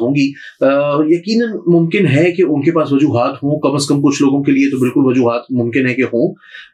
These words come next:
अ, मगर इतनी बड़ी तादाद में कुछ बात समझ में नहीं आती। मेरा ख्याल है कि ये जो एतराज़ात हैं, अ, ये इतनी बड़ी तादाद में मुस्तरद हुए हैं कि, uh, elections तो शायद,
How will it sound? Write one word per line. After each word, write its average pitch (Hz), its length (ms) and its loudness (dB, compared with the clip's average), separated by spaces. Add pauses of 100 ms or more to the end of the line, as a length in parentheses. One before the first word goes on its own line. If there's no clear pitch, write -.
अ, 127 140 0
मगर 160 280 0
इतनी 156 200 0
बड़ी 135 200 2
तादाद 113 380 -2
में 113 120 -4
कुछ - 180 -4
बात 104 160 0
समझ 101 320 -4
में 95 60 -2
नहीं 92 120 -2
आती। 101 200 -2
मेरा 127 140 0
ख्याल 123 220 0
है 123 60 -2
कि 127 120 -2
ये 117 400 0
जो 113 360 0
एतराज़ात 107 480 -2
हैं, 104 160 -10 (400)
अ, 110 180 0
ये 113 140 0 (140)
इतनी 160 160 0
बड़ी 139 240 2
तादाद 120 340 0
में 127 140 0
मुस्तरद 113 340 0
हुए 101 160 -4
हैं 107 80 -6 (360)
कि, 113 420 -2 (100)
uh, - 380 0 (100)
elections 120 640 0 (240)
तो 120 320 0
शायद, 117 320 -2